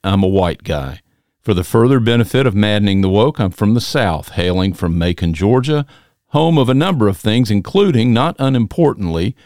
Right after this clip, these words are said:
the Allman Brothers Band, Otis Redding, and New Way Wieners. There is, by the way, an honorary Otis Redding Bridge over the Ocmulgee River, a locale on which Otis did not apparently sit dockside crooning,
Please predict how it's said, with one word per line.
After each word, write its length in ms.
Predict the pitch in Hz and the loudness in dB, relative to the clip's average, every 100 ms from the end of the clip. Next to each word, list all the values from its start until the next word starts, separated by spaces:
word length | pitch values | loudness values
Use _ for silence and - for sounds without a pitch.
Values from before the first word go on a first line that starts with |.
| _ _ _ | _ _ _
the 80 | - | -4
Allman 360 | 87 107 123 | 0 2 2
Brothers 340 | 117 123 123 104 | 2 2 2 0
Band, 480 | 120 131 156 170 - - | -2 0 -2 -4 -6 0
Otis 380 | 104 120 107 | 2 2 0
Redding, 420 | 117 117 151 165 - _ _ | 0 2 0 -2 -6 _ _
and 280 | 85 85 90 | -4 0 2
New 160 | 113 | 4
Way 220 | 113 110 104 | 4 4 4
Wieners. 580 | 101 92 80 73 - - _ _ _ _ | 2 2 0 -4 -10 -18 _ _ _ _
There 160 | - 110 | 0 2
is, 200 | 170 139 | 2 0
by 180 | 131 104 | -2 0
the 80 | 92 | 0
way, 180 | 92 | 2
an 80 | 107 | 2
honorary 580 | 101 107 107 95 98 92 | 0 0 0 2 0 0
Otis 340 | 101 104 - 98 | 0 0 0 0
Redding 340 | 95 90 87 | 0 0 -2
Bridge 340 | 85 95 120 | -2 0 0
over 220 | 104 90 85 | -2 -2 -4
the 120 | 80 | -2
Ocmulgee 640 | 98 92 - 92 90 87 82 | -4 -4 -2 0 0 -2 -4
River, 420 | 85 151 180 170 _ _ _ | 0 0 0 -4 _ _ _
a 80 | - | -2
locale 520 | 117 170 - 156 151 | 0 0 0 -2 0
on 240 | 123 127 131 | 0 0 2
which 220 | 117 - | 0 0
Otis 400 | 98 107 107 - | -2 0 0 -4
did 260 | 107 151 185 | -2 -2 0
not 220 | 160 127 | -2 -2
apparently 480 | - 131 123 113 110 | -2 -2 0 0 -2
sit 340 | - 107 95 | -2 -4 -2
dockside 640 | 110 120 - 110 101 87 | -2 -2 -4 -2 -2 -4
crooning, 560 | - 165 185 110 87 | -4 -2 0 0 0